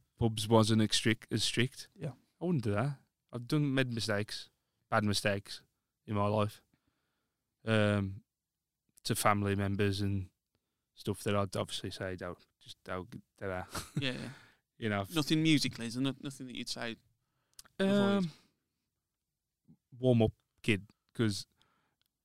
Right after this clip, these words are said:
Speaker 1: you don't realise now, but you're gonna be doing this for a long time.
Speaker 2: Yeah.
Speaker 1: And, uh, you need to hold on to whatever's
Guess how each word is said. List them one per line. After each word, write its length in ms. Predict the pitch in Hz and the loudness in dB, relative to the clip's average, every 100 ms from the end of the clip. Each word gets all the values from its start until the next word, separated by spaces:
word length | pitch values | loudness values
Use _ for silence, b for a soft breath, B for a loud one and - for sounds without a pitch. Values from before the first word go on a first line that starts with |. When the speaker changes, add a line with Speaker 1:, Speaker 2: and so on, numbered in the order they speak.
| _ _ - | _ _ -2
Speaker 1:
you 120 | 123 | 8
don't 180 | 120 120 | 12 12
realise 280 | 113 113 110 | 12 10 10
now, 140 | 113 | 8
but 80 | 107 | 8
you're 160 | 110 | 6
gonna 160 | 107 110 | 6 6
be 80 | 107 | 6
doing 180 | 107 104 | 4 4
this 100 | 101 | 4
for 120 | 110 | 2
a 60 | |
long 140 | 101 98 | 4 2
time. 260 | 101 95 98 _ | 0 -2 -4 _
Speaker 2:
Yeah. 220 | - 120 127 _ _ _ _ _ | -16 -16 -18 _ _ _ _ _
Speaker 1:
And, 300 | - 110 101 | -8 -4 0
uh, 320 | 98 98 98 - _ _ _ _ | 0 0 0 -4 _ _ _ _
you 140 | 113 | 0
need 160 | 107 101 | 2 2
to 80 | 113 | 4
hold 180 | 107 104 | 4 6
on 160 | 101 98 | 2 0
to 280 | - 107 - _ _ _ _ _ | 0 0 -2 _ _ _ _ _
whatever's 380 | - 110 104 107 | 4 6 8 6